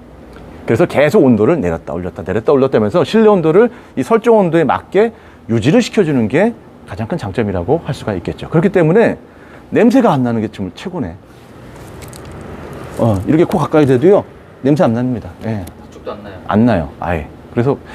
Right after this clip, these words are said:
Speaker 1: 그래서 얘가 일단은 냄새 안 나죠. 그리고 안전하죠. 거기다가 이 말도 안 되는 소비 전력, 지금 삼십육으로 또 떨어졌어요. 이 말도 안 되는 소비 전력 때문에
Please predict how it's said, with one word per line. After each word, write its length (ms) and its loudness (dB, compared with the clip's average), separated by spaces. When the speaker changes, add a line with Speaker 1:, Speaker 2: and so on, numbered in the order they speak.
Speaker 1:
그래서 300 2
얘가 380 2
일단은 380 4
냄새 280 2
안 120 2
나죠. 360 -4
그리고 540 0
안전하죠. 580 2
거기다가 500 0
이 100 -2
말도 340 0
안 80 4
되는 200 2
소비 180 -2
전력, 360 0
지금 120 -6
삼십육으로 480 0
또 120 0
떨어졌어요. 600 0
이 100 0
말도 300 2
안 100 2
되는 140 2
소비 180 0
전력 240 2
때문에 460 2